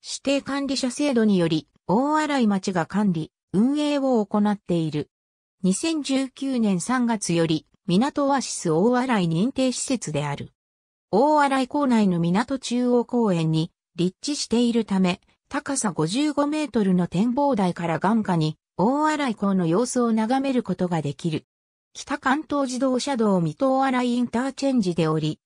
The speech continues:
国道五十一号、県道二号を利用。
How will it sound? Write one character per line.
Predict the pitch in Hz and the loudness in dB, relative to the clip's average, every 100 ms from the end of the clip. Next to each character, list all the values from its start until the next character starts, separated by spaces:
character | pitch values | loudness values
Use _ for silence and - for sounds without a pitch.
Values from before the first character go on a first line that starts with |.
| _ - | _ -4
国 | 190 285 | -2 -2
道 | 294 285 | -2 -2
五 | 262 214 | 0 0
十 | 202 285 285 | 0 0 -2
一 | 262 - 220 | -2 -4 -4
号、 | 190 156 - _ _ | -2 -2 -4 _ _
県 | - 226 277 | -4 -2 0
道 | 269 269 | 0 2
二 | 233 277 | 2 2
号 | 254 214 | 2 2
を | 151 | 2
利 | 151 175 | 2 0
用。 | 165 156 | 0 -2